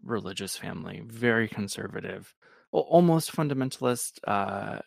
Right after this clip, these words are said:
and, and in some ways fundamentalist, uh, but, but I think my parents had a very heavy emphasis on grace, which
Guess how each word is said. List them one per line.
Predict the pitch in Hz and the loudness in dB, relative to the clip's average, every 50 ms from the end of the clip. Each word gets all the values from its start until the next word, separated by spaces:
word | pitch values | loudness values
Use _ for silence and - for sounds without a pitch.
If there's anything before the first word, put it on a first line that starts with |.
| _ _ - | _ _ 0
and, | 127 127 123 | 0 2 2
and | 123 123 123 120 | 2 2 4 2
in | 117 | 2
some | - - 120 113 110 | 0 -2 -2 0 0
ways | 110 113 113 110 - - | 0 0 0 -2 -4 -4
fundamentalist, | - 113 110 104 107 104 104 101 - 95 101 104 - - - - - | -4 -2 -2 -2 -4 -6 -6 -8 -8 -8 -8 -8 -8 -10 -8 -6 -6
uh, | 107 104 104 110 | -4 -4 -4 -6
but, | 110 123 110 - - | -4 -4 -4 -4 -2
but | 117 107 | -2 -2
I | 104 101 | -2 -2
think | 113 - | -4 -6
my | 110 104 101 | -6 -6 -8
parents | - - 107 104 104 - - | -8 -8 -6 -6 -6 -8 -8
had | - - 104 101 98 - - _ _ _ _ _ _ _ _ _ _ - | -4 -4 -2 -2 -2 -4 -8 _ _ _ _ _ _ _ _ _ _ -6
a | 113 | 0
very | 107 120 107 98 95 | 4 4 4 4 4
heavy | - - 113 107 101 110 104 - | 0 0 0 0 2 2 0 0
emphasis | 101 98 - - 107 - - 113 - - | 0 -4 -4 -6 -6 -6 -6 -6 -6 -6
on | - 110 110 113 | -6 -6 -8 -8
grace, | - - - 120 135 156 - - - - - - | -8 -4 -2 -2 0 0 0 0 0 0 -2 -6
which | - 135 - 92 - - - - - | -6 -2 -2 -2 -2 -2 -6 -6 -8